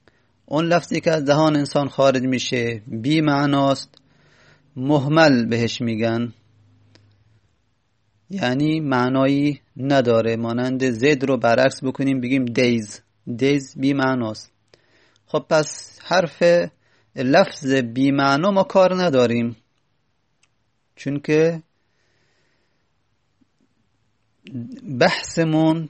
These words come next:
پیرامون چیزیه که درک کرده بشه. بحث ما با عقلاست. پس لفظ مهمل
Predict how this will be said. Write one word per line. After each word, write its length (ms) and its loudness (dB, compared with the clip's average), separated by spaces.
پیرامون 1200 0
چیزیه 580 -2
که 140 -2
درک 560 2
کرده 400 0
بشه. 560 -2
بحث 300 -4
ما 200 -2
با 140 -2
عقلاست. 720 0
پس 300 -2
لفظ 420 0
مهمل 640 0